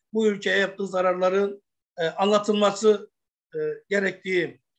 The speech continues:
kanaatindeyim. Ama en önemli unsurlardan birisi, e, güvenilir kurumlar içerisinde eğer, e, ordu,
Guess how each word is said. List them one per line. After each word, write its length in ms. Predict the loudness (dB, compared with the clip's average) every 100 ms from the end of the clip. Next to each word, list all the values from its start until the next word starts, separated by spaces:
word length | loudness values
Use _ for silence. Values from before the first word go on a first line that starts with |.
| _
kanaatindeyim. 840 | -4 0 0 -2 -6 -2 0 -2 -10 _ _ _ 0
Ama 260 | 4 4
en 140 | 4 4
önemli 340 | 4 2 2
unsurlardan 680 | 0 -2 -4 -2 -2 -2 -2
birisi, 600 | 0 -2 2 2 2 -2 _ _ _ _ _
e, 140 | -2
güvenilir 720 | -2 0 2 4 4 2 0 0
kurumlar 400 | 0 2 4 4
içerisinde 800 | 2 0 0 -6 -2 2 2 0 -12 _ _ _ _ 2
eğer, 300 | 6 6 4 -2 _ _ _ _ _ -4
e, 40 |
ordu, 800 | -2 6 6 6 8 8 8 4